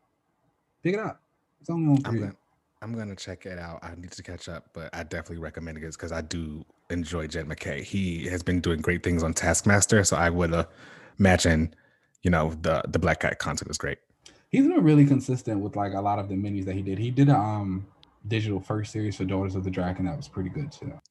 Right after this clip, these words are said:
Speaker 2: Nice.
Speaker 1: All right, and so next up on the list, this is one I didn't read, but I know you got into it. It's Captain Marvel twenty-six.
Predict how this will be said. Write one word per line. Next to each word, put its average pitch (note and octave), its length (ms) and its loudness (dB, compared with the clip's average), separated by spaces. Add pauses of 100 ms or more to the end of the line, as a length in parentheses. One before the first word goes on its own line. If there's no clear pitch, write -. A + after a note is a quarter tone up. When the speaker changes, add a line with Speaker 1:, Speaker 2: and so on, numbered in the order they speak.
(540)
Speaker 2:
Nice. E2+ 340 -4 (1400)
Speaker 1:
All B2 120 2
right, G#2+ 260 2
and A2 120 0
so A2+ 200 4
next C#3 360 6
up C#3+ 160 8
on C3+ 120 10
the B2+ 60 8
list, C3 480 4
this A#2 200 -6
is - 60 -8
one A2 160 2
I G#2 120 2
didn't G#2 320 0
read, G2+ 320 -4 (160)
but A2 100 0
I G#2 120 2
know A2 200 0
you A2+ 180 -4
got A2+ 220 0
into G#2+ 320 -2
it. G#2 120 -2
It's - 140 -12
Captain A2+ 360 4
Marvel A2 340 2
twenty-six. A2+ 960 -2